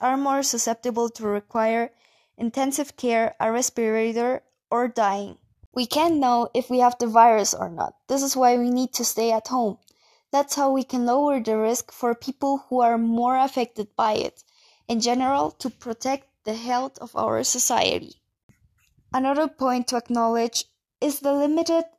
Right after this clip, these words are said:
medical resources hospitals have. Doctors have to decide who lives and who dies.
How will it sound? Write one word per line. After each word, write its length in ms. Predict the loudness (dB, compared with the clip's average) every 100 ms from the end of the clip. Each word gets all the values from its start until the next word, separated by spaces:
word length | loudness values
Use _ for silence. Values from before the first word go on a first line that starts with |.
| _ -6
medical 500 | -2 0 -2 -2 -2
resources 680 | -2 -2 -2 -2 -2 -4 -4
hospitals 640 | -4 -4 -6 -4 -4 -4
have. 260 | -2 -2 -2 _ _ _ _ _ _ -2
Doctors 460 | -2 0 -2 0
have 180 | -2 -4
to 100 | -4
decide 540 | -6 -4 0 2 2 -2
who 240 | -6 -2
lives 320 | 0 0 -2 -6
and 140 | -4
who 160 | -4 -2
dies. 500 | 0 0 -2 -10